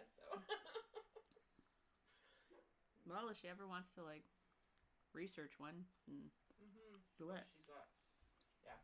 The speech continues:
Speaker 1: she loves it.
Speaker 2: There. Okay, so I guess we can start.
Speaker 1: Mm-hmm. What are we talking about today, Linnea?
Speaker 2: We are talking about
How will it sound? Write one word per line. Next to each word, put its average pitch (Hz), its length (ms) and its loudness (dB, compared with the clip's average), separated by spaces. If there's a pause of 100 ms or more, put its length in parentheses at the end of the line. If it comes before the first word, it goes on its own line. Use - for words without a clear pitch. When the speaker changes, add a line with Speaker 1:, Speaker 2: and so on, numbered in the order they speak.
(600)
Speaker 1:
she 143 80 -14
loves 135 240 -4
it. - 80 -6 (2750)
Speaker 2:
There. 156 160 2 (480)
Okay, 196 320 8 (400)
so 196 240 6
I 185 160 6
guess 185 560 6 (640)
we 175 80 0
can 180 240 -4
start. 175 560 -4 (320)
Speaker 1:
Mm-hmm. 202 240 -10 (400)
What 185 80 -8
are 180 80 -4
we 185 80 -10
talking 170 240 -10
about 190 240 -10
today, 165 160 -10 (160)
Linnea? 143 320 -10 (480)
Speaker 2:
We 214 320 2
are 214 240 0 (160)
talking 190 400 0
about 185 640 0